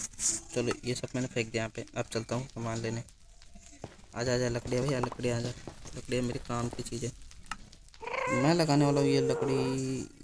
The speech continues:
यहाँ पे, क्योंकि मुझे दिखती रहेगी मैंने कितनी लकड़ियाँ ली हैं। तो मुझे ये भी लेनी है, मुझे एक स्टैक। तो भाई, इस वीडियो पर कर देना भाई दस लाइक, क्योंकि मैं बनाने वाला हूँ इस लकड़ी से अपना घर, वो भी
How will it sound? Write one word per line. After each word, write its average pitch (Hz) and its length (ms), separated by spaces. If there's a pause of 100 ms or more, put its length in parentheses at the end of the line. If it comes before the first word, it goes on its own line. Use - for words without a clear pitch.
यहाँ 131 220
पे, 147 260 (400)
क्योंकि 131 200
मुझे 123 160
दिखती 120 320
रहेगी 135 380 (800)
मैंने 120 140
कितनी 127 320
लकड़ियाँ 123 340
ली 127 140
हैं। 135 120
तो 120 100
मुझे 143 380
ये 135 380
भी 165 100
लेनी 156 240
है, 147 60
मुझे 143 140
एक 135 300
स्टैक। 131 280 (320)
तो 123 160
भाई, 117 160 (680)
इस - 120
वीडियो 156 220
पर - 40
कर 147 120
देना 143 160
भाई 143 140
दस 139 280
लाइक, 143 240
क्योंकि 123 240
मैं 147 260
बनाने 147 260
वाला 143 140
हूँ 143 120
इस 143 280
लकड़ी 135 280
से 131 120
अपना 127 220
घर, 123 480 (960)
वो 131 180
भी 151 280